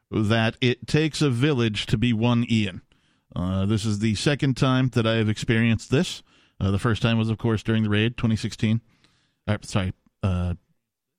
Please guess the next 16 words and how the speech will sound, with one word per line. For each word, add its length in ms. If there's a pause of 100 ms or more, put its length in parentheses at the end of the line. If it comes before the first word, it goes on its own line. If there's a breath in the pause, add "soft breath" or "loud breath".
(280)
twenty 160
twenty-one. 320 (920 soft breath)
Uh, 460 (120)
and, 380
uh, 420 (420)
like, 440 (520)
just 480
be-, 140
getting 300
thrown 240
into 160
the 60
fire. 320
And 100
I'm 100
like, 240